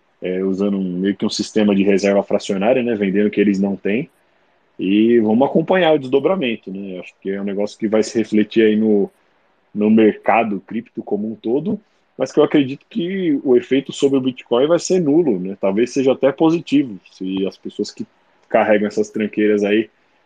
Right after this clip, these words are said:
queiram converter pra melhor moeda possível, eles vão converter pra Bitcoin.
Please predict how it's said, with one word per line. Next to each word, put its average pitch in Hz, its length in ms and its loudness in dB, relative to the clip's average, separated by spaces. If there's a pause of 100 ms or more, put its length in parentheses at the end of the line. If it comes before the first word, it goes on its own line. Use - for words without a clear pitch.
(180)
queiram 113 260 4
converter 107 840 2
pra 107 160 2
melhor 107 360 2
moeda 110 340 -2
possível, 139 420 -4
eles 170 140 0
vão 170 120 -2
converter 165 440 0
pra 165 120 0
Bitcoin. 104 500 -6